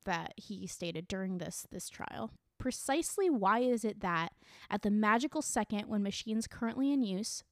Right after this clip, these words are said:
though not necessarily available to the particular woman, are able to keep an unborn child alive apart from its mother, the creature is suddenly able, under our Constitution, to be protected by law, whereas before that magical second, it was not?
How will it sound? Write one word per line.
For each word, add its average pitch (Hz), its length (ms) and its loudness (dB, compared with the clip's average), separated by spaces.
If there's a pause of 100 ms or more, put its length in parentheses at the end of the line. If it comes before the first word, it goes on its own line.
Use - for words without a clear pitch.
(220)
though 190 120 0
not 175 220 -2
necessarily 175 540 -4
available 180 420 -6
to - 120 -12
the 175 80 -8
particular 170 480 -10
woman, 196 400 -2 (440)
are 247 100 -2
able 262 220 -4
to - 60 -18
keep 302 200 -8
an 285 200 -2
unborn 262 460 0
child 226 280 -4
alive 190 300 -2
apart 196 300 -8
from 226 120 -6
its 214 140 -6
mother, 180 400 -6 (280)
the - 80 -10
creature 254 360 -4
is 220 100 -4
suddenly 254 480 -2
able, 202 420 -6 (100)
under 196 220 -8
our - 160 -6
Constitution, 208 760 -8
to - 80 -18
be 190 100 -8
protected - 460 -10
by 190 120 -6
law, - 360 -8 (500)
whereas 208 340 4
before - 380 -2
that 254 140 0
magical 202 360 -4
second, 175 400 -4
it 190 140 -8
was 180 140 -8
not? - 440 -10